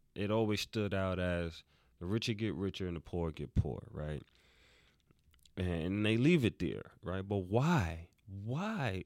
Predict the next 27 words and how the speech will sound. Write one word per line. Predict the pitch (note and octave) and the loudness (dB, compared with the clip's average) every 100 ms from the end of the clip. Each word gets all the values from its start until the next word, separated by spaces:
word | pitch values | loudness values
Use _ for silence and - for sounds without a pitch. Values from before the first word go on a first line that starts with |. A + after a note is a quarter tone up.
| G2 | -6
does | F#2 D#2 | -6 -6
the | |
rich | C#2+ D#2+ F2 - - | -6 -2 -2 -4 -8
get | - D#2+ - | -4 -4 -2
richer | E2+ D2+ - - - _ - | -2 -2 -2 -6 -10 _ -8
and | E2 | -8
the | A#1+ - | -6 -2
poor | - D2+ C2 | 0 -2 -6
get | - D2 - | -6 -4 0
poor? | G2+ D2+ A1 - - - | 2 2 -2 -12 -20 -10
It | A2+ | -6
has | D3 B2+ | -6 -6
to | F#2+ | -10
be | E2+ F2+ | -8 -6
a | C2+ | -6
science | - - F#2+ F2 C2+ - | -6 -4 -2 -2 -4 -10
behind | C#2 D2+ C2+ G#1 C2 | -10 -8 -8 -8 -10
this. | - - - - - _ _ | -12 -16 -20 -20 -20 _ _
And | G#2 G#2 | 0 2
that | G#2+ F2+ | 2 2
why | G#2 B2+ B2 A2+ | 2 4 4 2
came | - A2 G#2+ G2+ G2 | 0 -2 0 0 0
as | F2 | -2
I | F#2 | -2
got | F2 F2+ E2 - | -2 -2 -2 0
older | G2 F#2 F2 | 2 2 -2
to, | E2 D#2 | -4 -6